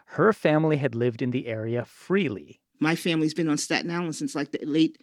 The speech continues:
Speaker 2: seventeen hundreds, early eighteen hundreds. My grandfather, my great-great-grandfather, you know.
Speaker 1: Then a filmmaker who'd been conducting genealogical research for a documentary told Hills and her brother David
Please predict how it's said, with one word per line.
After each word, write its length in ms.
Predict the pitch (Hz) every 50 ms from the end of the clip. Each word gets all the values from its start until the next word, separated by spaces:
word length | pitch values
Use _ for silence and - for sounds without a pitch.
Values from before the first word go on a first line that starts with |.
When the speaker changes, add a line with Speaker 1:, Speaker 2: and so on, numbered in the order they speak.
| _ _ _ _ _
Speaker 2:
seventeen 460 | - - 180 156 156 151 - - 156 147
hundreds, 380 | 147 170 180 185 175 160 - 110
early 260 | 143 151 151 156 -
eighteen 340 | 151 165 165 - - 202 170
hundreds. 400 | 156 156 143 139 147 135 - -
My 160 | 165 147 139
grandfather, 800 | 127 - 131 135 139 143 143 - 160 151 147 147 151 151 151 151 - - - - - -
my 120 | 139 139 131
great-great-grandfather, 1300 | 120 131 139 143 135 127 - 156 147 143 - - 156 151 143 147 147 - - 165 156 151 156 151 156
you 120 | 170 190 175
know. 180 | 160 151 151 - _ -
Speaker 1:
Then 280 | 147 196 220 226 226
a 120 | 220 185 156
filmmaker 600 | - - 170 165 165 160 151 143 - - 147 123
who'd 140 | 131 143 120
been 160 | 143 131 131
conducting 580 | - 143 139 131 139 143 143 - - 147 143 127
genealogical 840 | 117 135 147 143 143 135 131 135 147 185 226 208 - 202 - 135
research 520 | 120 117 135 131 123 - - 139 147 147 -
for 200 | - - 160 147
a 80 | 143
documentary 800 | 135 - 147 147 - - 156 147 156 160 151 127 107 101 107 110 - - - - _ _ _
told 300 | - - 123 135 160 151
Hills 440 | - - 151 131 113 117 127 131 - -
and 220 | 151 143 143 139 -
her 120 | - 160
brother 320 | 131 - 135 127 123 143
David 540 | 139 127 135 127 113 110 104 120 120 127 -